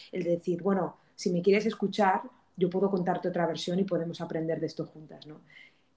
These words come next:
Y también tengo muy metido a, a Manu Palomo cuando nos dijo, eh, "Hay que leer no como algo capacitista, sino hay que leer porque cuando lees no estás a la defensiva de nada,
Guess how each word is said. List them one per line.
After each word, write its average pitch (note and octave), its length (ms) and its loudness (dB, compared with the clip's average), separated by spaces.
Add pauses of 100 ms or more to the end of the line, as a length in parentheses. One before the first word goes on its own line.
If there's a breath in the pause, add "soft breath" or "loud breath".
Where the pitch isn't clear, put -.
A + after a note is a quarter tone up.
(120)
Y A3+ 100 6
también G3 260 6
tengo A3+ 180 8
muy A3+ 160 10
metido A3+ 680 6
a, D#3 1400 0
a - 40 -10
Manu F3+ 300 4
Palomo G#3+ 560 4 (280)
cuando F#3+ 260 4
nos F3+ 180 2
dijo, D#3+ 460 -2 (760)
eh, F3+ 380 4
"Hay F#3+ 120 2
que A3+ 200 10
leer G#3 460 8
no G3+ 120 6
como G#3 220 6
algo G3 220 4
capacitista, F#3 960 2 (120)
sino F#3 220 4
hay F#3 100 2
que A3 120 6
leer G#3+ 260 8
porque A#3 200 0
cuando E3+ 340 2
lees F#3+ 520 2 (280)
no G3+ 160 6
estás G#3 300 2
a G#3 40 2
la F#3 100 6
defensiva F3+ 580 2
de F#3 120 2
nada, F3+ 400 -2